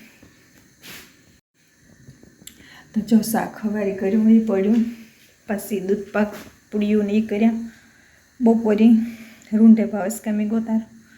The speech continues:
તો ઈ પડ્યા. તો હે ને ખાલી રોટલા ઘડેલા. ને ઈ આજ મેં હે ને મોડા આઠક વાગે હું કે ઘડા તો રામ આવે ને તો ઠરે ન જાય. તો જો એવું હે ને ઈ આવવો જોઈએ ને હું રોટલા ઘડલા તો ઠરે નહીં ગરમા ગરમ ખાવાના.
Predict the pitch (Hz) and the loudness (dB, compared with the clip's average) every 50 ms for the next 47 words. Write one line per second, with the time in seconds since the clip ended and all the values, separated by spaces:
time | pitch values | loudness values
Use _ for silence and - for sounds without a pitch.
0 | _ _ - - - - _ _ - 233 226 226 214 214 214 220 220 220 214 214 | _ _ -20 -20 -20 -20 _ _ -4 -2 0 2 4 4 2 2 2 0 0 2
1 | 220 226 233 220 226 - - _ _ - - _ _ _ _ _ _ - 226 185 | 2 2 2 0 -4 -6 -12 _ _ -20 -20 _ _ _ _ _ _ -8 -6 -2
2 | 214 226 185 196 214 226 - - 220 196 196 196 202 202 202 208 196 208 214 - | -2 -2 -2 -2 -4 -6 -2 -2 -2 -2 -2 -2 -2 -4 -4 -4 -4 -4 -2 0
3 | 233 226 220 220 214 220 220 220 - - - - - - - _ - - _ _ | 2 2 4 4 2 2 0 -4 -6 -10 -20 -20 -20 -20 -20 _ -20 -20 _ _
4 | _ - - _ - _ - 233 220 214 208 214 208 202 208 202 196 214 220 214 | _ -20 -20 _ -16 _ 0 2 2 2 2 0 -2 -2 -2 -2 2 2 2 2
5 | 220 220 220 226 220 226 262 247 233 208 214 220 262 277 254 247 226 220 226 226 | 4 6 6 8 8 6 4 2 2 4 4 6 6 6 4 4 4 2 0 -2
6 | - - - - - - - - - - 262 269 262 - - 247 233 233 214 196 | -4 -10 -16 -18 -20 -20 -20 -20 -8 -2 0 0 0 0 -2 -6 -6 -6 -6 -6
7 | 208 202 208 208 220 220 233 240 233 277 269 269 240 233 240 226 220 220 220 226 | -4 0 0 2 2 2 0 0 -2 -2 0 0 0 0 0 -2 -2 -4 -2 -2
8 | 220 220 220 226 247 254 226 220 196 - - 233 214 220 208 214 233 240 233 240 | -2 -2 -2 0 0 0 0 0 -2 -4 -2 -2 -2 -2 -2 0 2 2 2 2
9 | 240 208 - - - - - - - - - - 226 214 208 - 254 240 220 226 | 0 -2 -4 -10 -18 -20 -18 -18 -20 -18 -12 -8 -8 -4 0 4 4 4 4 4
10 | 226 233 240 226 269 285 277 233 226 220 220 233 233 226 233 233 233 240 240 240 | 2 2 2 2 2 0 0 0 -2 -2 -2 -2 -2 0 0 0 0 0 0 0
11 | 240 233 233 254 262 262 247 214 214 208 214 214 233 233 233 220 214 208 208 240 | -2 -4 -2 -4 -2 -2 -2 -2 -2 -2 -2 -2 -2 -2 -2 -4 -4 -4 -4 -6
12 | 220 208 208 208 202 202 202 202 - - 240 247 226 233 220 220 220 220 220 233 | -6 -6 -6 -8 -10 -10 -12 -12 -8 -4 -4 -2 -2 -2 -4 -4 -6 -8 -8 -10
13 | 226 220 214 208 202 196 208 202 202 214 214 - - 247 233 226 196 190 196 | -12 -12 -10 -12 -10 -6 -6 -6 -6 -8 -12 -8 -2 -2 -2 -2 -2 -8 -12